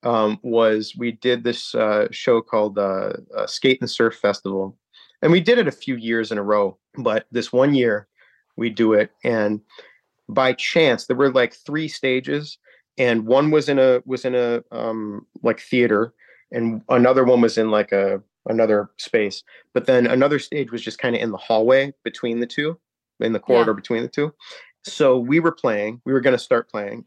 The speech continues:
Speaker 1: and, um, about five hundred people were expected to show up, you know, for us, which, you know, 'cause we were kinda building. So at that point, that was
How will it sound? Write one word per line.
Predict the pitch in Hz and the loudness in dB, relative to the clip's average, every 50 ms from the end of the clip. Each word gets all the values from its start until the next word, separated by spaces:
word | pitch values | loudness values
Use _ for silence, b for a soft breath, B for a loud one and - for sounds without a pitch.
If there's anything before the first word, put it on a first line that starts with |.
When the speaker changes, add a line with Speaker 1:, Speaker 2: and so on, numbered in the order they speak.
| _ | _
Speaker 1:
and, | - 120 113 110 110 107 107 110 | -8 -6 -4 -4 -4 -2 -2 -2
um, | 107 107 107 107 - - | -2 -2 -2 -4 -6 -4
about | 107 107 110 110 - | -2 -2 -2 -2 -2
five | - - 147 151 147 | -2 -2 0 0 0
hundred | 156 139 127 107 - | 0 0 0 -2 -4
people | - 123 117 - 113 110 107 107 - | -6 -8 -6 -4 -2 -2 -2 -4 -4
were | 104 110 107 | -2 -2 -2
expected | 98 - - - 127 110 - - 110 104 | -2 -2 -2 -2 -2 -2 -2 -4 -6 -6
to | 104 | -8
show | - - - 107 98 104 | -8 -4 -2 0 0 0
up, | 101 98 _ _ | -2 -2 _ _
you | - 101 | -10 -8
know, | 95 98 101 101 | -8 -8 -10 -10
for | - - 107 104 | -8 -4 -2 -2
us, | 95 95 - - - - _ b b b b b b b | -2 -2 -4 -8 -16 -18 _ b b b b b b b
which, | 131 135 - | -2 0 2
you | 151 | 2
know, | 143 127 | 2 2
'cause | - - | 0 0
we | 123 127 | 0 0
were | 123 120 | 2 2
kinda | - 147 127 123 | 0 0 -2 -2
building. | 113 - 147 131 127 117 107 101 | 0 2 2 2 2 -2 -4 -6
So | - - 127 | -2 0 2
at | 131 127 | 2 2
that | - 135 127 120 - | 2 0 0 0 -2
point, | 139 127 120 117 - | -4 -6 -4 -4 -6
that | 113 110 107 | -8 -8 -8
was | 110 110 104 - | -8 -12 -12 -14